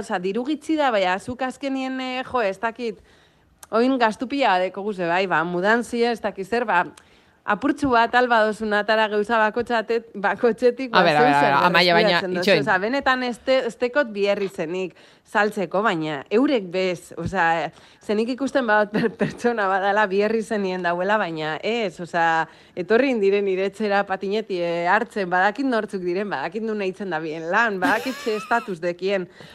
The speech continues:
Speaker 1: eta orduen de repente ez ordaintzie da apur bat fuerte, orduen, bueno, patineti gaz hori paseiazte.
Speaker 2: Itxoin, itxoin, itxoin,
Speaker 1: Eta
Speaker 2: Amaia,
Speaker 1: gero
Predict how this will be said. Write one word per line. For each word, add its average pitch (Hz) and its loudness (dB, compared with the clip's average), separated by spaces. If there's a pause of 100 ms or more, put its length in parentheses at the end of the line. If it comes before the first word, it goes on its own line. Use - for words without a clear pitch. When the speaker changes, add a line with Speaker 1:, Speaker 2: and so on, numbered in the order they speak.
(140)
Speaker 1:
eta 202 -6
orduen 185 -2
de 202 -2
repente 196 -4
ez 170 -8
ordaintzie 202 -2
da 190 2
apur 190 -6
bat 220 0
fuerte, 170 -4
orduen, 180 -2
bueno, 170 -2
patineti 240 -6
gaz 240 -2
hori 202 -4
paseiazte. 156 -6
Speaker 2:
Itxoin, 196 4
itxoin, 185 4
itxoin, 190 2
Speaker 1:
Eta 196 4
Speaker 2:
Amaia, 202 6
Speaker 1:
gero 190 8